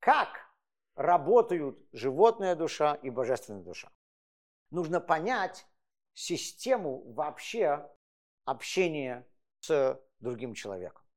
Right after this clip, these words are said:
Потому что чем отличается животная душа от божественной души? В первую очередь тем, что животная душа всегда заинтересована только в себе. Животное тянет одеяло на себя.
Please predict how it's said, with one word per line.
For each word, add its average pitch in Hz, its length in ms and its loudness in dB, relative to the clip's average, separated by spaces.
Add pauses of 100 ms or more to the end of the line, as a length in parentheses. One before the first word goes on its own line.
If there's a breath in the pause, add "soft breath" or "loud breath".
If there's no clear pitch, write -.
(320)
Потому 185 540 6
что - 420 -4 (280)
чем 302 320 2
отличается 175 720 4
животная 127 640 2
душа 104 520 -6 (340)
от 123 220 2
божественной 127 520 -2
души? - 300 -14 (420)
В - 200 -20
первую 143 400 4
очередь 92 480 -6
тем, 113 380 -4 (340)
что - 580 -2 (460)
животная 107 1040 0
душа 87 580 -6 (420)
всегда 110 680 0 (420)
заинтересована 117 520 0
только - 200 -4
в - 60 -12
себе. - 240 -14 (500)
Животное 196 560 2
тянет 180 300 -2
одеяло 143 420 0
на 113 100 -8
себя. 80 320 -14